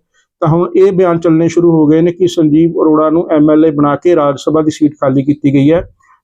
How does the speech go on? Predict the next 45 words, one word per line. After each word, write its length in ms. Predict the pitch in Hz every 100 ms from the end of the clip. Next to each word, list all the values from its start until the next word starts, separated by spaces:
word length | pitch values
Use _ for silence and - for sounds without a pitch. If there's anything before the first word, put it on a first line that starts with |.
| -
ਤੇ 120 | 190
ਰਾਜ 260 | 165 165 180
ਸਭਾ 320 | - 185 196
ਦੀ 120 | 175
ਸੀਟ 320 | - - 165 160
ਜਿਹੜੀ 280 | 156 160 151
ਹੈ 120 | 160
ਉਸ 240 | - - -
ਦੇ 80 | 160
ਉੱਤੇ 320 | 135 - 175 - - _ _ _
ਕੇਜਰੀਵਾਲ 600 | 165 147 147 160 160 175 170
ਖੁਦ 280 | - 170 170 - _ -
ਰਾਜ 180 | 156 151
ਸਭਾ 260 | - 147 147
ਜਾਏਗਾ, 320 | 135 131 147
ਪੰਜਾਬ 420 | 151 143 147 139
ਨੂੰ 120 | 147
ਰਿਪਰੈਜ਼ੈਂਟ 480 | 143 135 127 131 117
ਕਰੇਗਾ। 380 | 117 117 117 117 _ _ _ _ _ _
ਸੋ 180 | - 233
ਗੱਲਾਂ 480 | 185 175 180 208 220 -
ਇਹ 180 | 202 214
ਨਹੀਂ 140 | 214
ਗੀਆਂ 280 | 202 208 214
ਕਿ 180 | 220 190
ਇਕੱਲਾ 600 | - 170 175 190 190 - 175
ਵਿਰੋਧੀ 400 | 160 170 170 190
ਧਿਰ 160 | 185
ਹੀ 280 | 147 180 185 -
ਇਹਨਾਂ 240 | 165 180
ਦੇ 100 | 175
ਵਿੱਚ 120 | 165 165
ਸ਼ਾਮਿਲ 420 | - 143 147 151
ਹੈ। 140 | 151 170 - _ _ _ _ _ _ _ _ _ _ _ -
ਭਗਵੰਤ 360 | 175 170 165 185
ਮਾਨ 240 | 190 190
ਵੱਲੋਂ 320 | 180 185 185
ਵੀ 200 | 185 190
ਜਾਂ 220 | 175 165 175
ਆਮ 260 | 160 160
ਆਦਮੀ 240 | 170 165 165
ਪਾਰਟੀ 320 | 165 151 160
ਵੱਲੋਂ 240 | 156 156
ਵੀ 240 | 160 170 175
ਵੱਖ-ਵੱਖ 600 | 147 165 - - 170 -